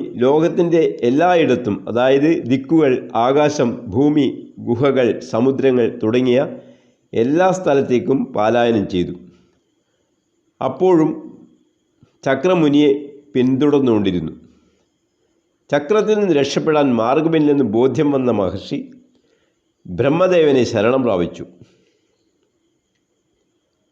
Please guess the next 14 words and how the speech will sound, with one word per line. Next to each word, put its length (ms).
തന്നെ 280
ചക്രത്തിൽ 540
നിന്നും 180
രക്ഷിക്കണമേ 640
എന്ന് 180
ബ്രഹ്മാവിനോട് 720
അപേക്ഷിച്ചു. 480
അപ്പോൾ 280
ബ്രഹ്മാവ് 680
പറഞ്ഞു, 360
"ഹേ 180
മഹർഷി, 480
രണ്ട് 300
പരാർത്ഥം 560